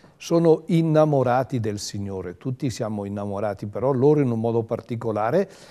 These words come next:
emettono anche dei voti, voti di povertà, di castità, obbedienza. Povertà, dicono, in un mondo dove valgono solo i soldi, noi diciamo che non è vero,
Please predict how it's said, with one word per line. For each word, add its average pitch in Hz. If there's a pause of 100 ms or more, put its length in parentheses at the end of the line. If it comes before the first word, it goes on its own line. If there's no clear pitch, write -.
(180)
emettono 143
anche 127
dei 98
voti, 101
voti 113
di 101
povertà, 104
di 123
castità, 117
obbedienza. 110 (480)
Povertà, 165
dicono, 143
in 151
un 147
mondo 151
dove 127
valgono 123
solo 123
i 160
soldi, 139
noi 180 (160)
diciamo 135
che 202
non 147
è 117
vero, 127